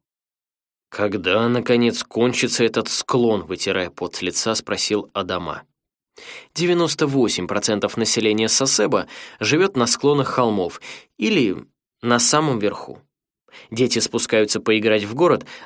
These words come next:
а потом возвращаются домой, карабкаясь по холмам, усталые и проголодавшиеся.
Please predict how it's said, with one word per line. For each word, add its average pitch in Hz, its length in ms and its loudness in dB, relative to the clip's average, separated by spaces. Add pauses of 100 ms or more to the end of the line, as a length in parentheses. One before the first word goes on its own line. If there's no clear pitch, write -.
а 110 100 -2
потом 156 380 2
возвращаются 139 720 2
домой, 101 440 -2 (200)
карабкаясь 117 560 2
по - 120 -4
холмам, 95 480 0
усталые 117 580 2
и 95 60 -2
проголодавшиеся. 90 1080 -4